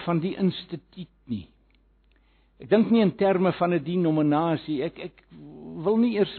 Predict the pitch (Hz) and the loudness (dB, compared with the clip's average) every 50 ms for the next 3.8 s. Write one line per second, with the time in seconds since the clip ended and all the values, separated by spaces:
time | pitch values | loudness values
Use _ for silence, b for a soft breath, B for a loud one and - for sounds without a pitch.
0 | - _ 202 202 196 185 180 185 190 185 160 131 180 185 170 - 175 165 139 - | -14 _ -6 -2 0 0 2 2 2 2 0 0 -2 -2 -2 -2 -4 -4 -4 -2
1 | - 180 170 160 160 165 156 - - 156 156 156 156 139 139 135 - - 147 147 | 0 0 0 2 2 0 -2 -2 -2 -2 -2 -2 -2 -2 -2 -4 -2 -2 0 2
2 | 151 151 147 143 - 147 139 143 135 - - 139 - 131 - - 135 139 151 185 | 2 2 0 0 0 0 0 0 0 -2 -6 -10 -12 -12 -8 -6 -4 -2 -2 -2
3 | 208 190 - 185 - - 156 143 - - 139 139 127 107 87 | -2 -4 -4 -10 -10 -10 -10 -12 -10 -8 -4 -2 -2 -2 -4